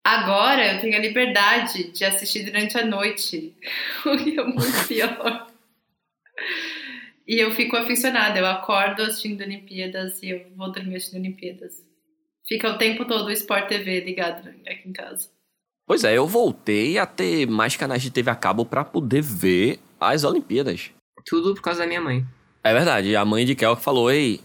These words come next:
Speaker 2: assiste a apresentação dessa Olimpíada." A apresentação não, a abertura.
Speaker 3: Aí a gente tentou assistir na, na Globo e não tava pegando.
Speaker 2: Isso.
Speaker 3: Aí o Thiago pegou e ligou.
Speaker 2: Pois é, e, e agora eu assisto tudo. Assisti o, assisti o skate, assisti a menina Raíssa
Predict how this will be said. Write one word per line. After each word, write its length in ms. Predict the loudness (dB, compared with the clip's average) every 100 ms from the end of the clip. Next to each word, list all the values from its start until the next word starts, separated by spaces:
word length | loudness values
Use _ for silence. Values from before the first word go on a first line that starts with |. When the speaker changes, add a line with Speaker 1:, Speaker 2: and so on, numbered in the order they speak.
| 0
Speaker 2:
assiste 680 | 0 2 2 2 0 -2 -2
a 180 | -2 0
apresentação 560 | 2 0 2 0 0 2
dessa 180 | 2
Olimpíada." 400 | 0 0 0 0 -2
A 60 | -4
apresentação 400 | -2 0 0 0
não, 100 | 2
a 100 | 2
abertura. 540 | 0 0 0 0 0 0
Speaker 3:
Aí 160 | 2
a 20 |
gente 240 | 2 0 -2
tentou 260 | -2 0
assistir 460 | 0 0 0 0 0
na, 300 | 2 2 0
na 120 | 0
Globo 540 | 2 4 4 2 0 0
e 120 | -2
não 120 | -2
tava 220 | -4 -4
pegando. 380 | -2 2 2 2 -2 -16 -20 _ _ -20 -20 -20 -12 2
Speaker 2:
Isso. 440 | 2 4 0 -6 -12 -14 -8 -6 -6 -6
Speaker 3:
Aí 240 | -2 0 0
o 20 |
Thiago 380 | 0 0 0 0
pegou 500 | 0 2 2 2 0
e 380 | 0 2 2 2
ligou. 400 | 0 0 -4 -6 -18 _ -4
Speaker 2:
Pois 120 | -2
é, 60 | 0
e, 80 | 0
e 100 | 0
agora 220 | 2 2
eu 40 |
assisto 720 | 2 2 0 2 2 2 0 -2
tudo. 300 | 0 0 -2
Assisti 640 | -4 -2 -2 -2 0 4 4
o, 140 | 4 2
assisti 380 | 0 0 2
o 40 | 2
skate, 600 | 0 -2 0 2 2 0
assisti 340 | 0 -2 0
a 120 | 2
menina 320 | 2 2 2 0
Raíssa 840 | 0 0 2 2 2 2 0 -4